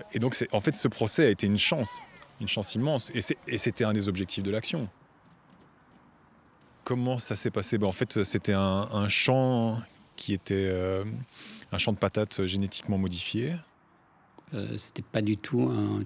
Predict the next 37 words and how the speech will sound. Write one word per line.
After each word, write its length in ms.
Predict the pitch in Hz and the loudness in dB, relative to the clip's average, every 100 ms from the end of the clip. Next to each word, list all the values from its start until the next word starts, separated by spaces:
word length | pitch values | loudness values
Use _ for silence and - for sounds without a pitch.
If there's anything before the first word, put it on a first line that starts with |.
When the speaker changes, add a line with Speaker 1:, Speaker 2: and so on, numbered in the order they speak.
| - | 0
Speaker 2:
test 560 | 135 147 - - - - | 0 0 -4 -10 -12 -12
qu'ils 140 | - 107 | -4 -4
faisaient 380 | - 104 135 | -2 2 2
à 80 | 131 | 4
l'université, 600 | 107 104 101 - 123 143 | 4 4 2 -4 -6 -4
c'était 260 | 131 - 107 | -4 -4 -6
vraiment 320 | 98 101 113 | -2 0 0
de 80 | 107 | 2
la 80 | 101 | 0
promotion 680 | - 101 104 107 127 131 131 - - - - - - - | -2 -2 0 0 0 0 0 -8 -18 -16 -14 -16 -20 -8
pour, 300 | - 107 98 | 0 0 2
euh, 240 | 101 101 | 2 2
donner 300 | 95 107 110 | 2 4 6
une 100 | 110 | 4
sorte 220 | 107 104 | 2 0
de 100 | 101 | 0
garantie 600 | 104 110 107 107 104 120 113 | 2 4 4 2 2 2 2
aux 160 | 101 | 4
agriculteurs. 560 | 110 104 104 110 - 113 | 2 0 -4 -4 0 0
Voilà, 280 | 104 107 113 | 2 2 4
les 220 | 104 104 | 2 0
O 60 | |
G 160 | 101 104 | 0 2
M, 280 | 107 110 104 | 2 2 0
tu 100 | - | -4
peux 180 | - 107 | -6 -6
compter 380 | - 98 113 | -2 0 0
dessus. 340 | 104 - - 135 - - - | 0 0 2 2 0 -20 -18
Speaker 1:
Et 60 | - | -10
nous, 160 | 113 143 | -2 0
en 60 | |
fait, 200 | 120 151 | 0 0
on 60 | 120 | 2
avait 200 | 104 107 | 4 4
une 100 | 104 | 2
patate 260 | 113 110 | 2 0
bio 500 | 104 98 113 139 151 | 0 2 6 8 6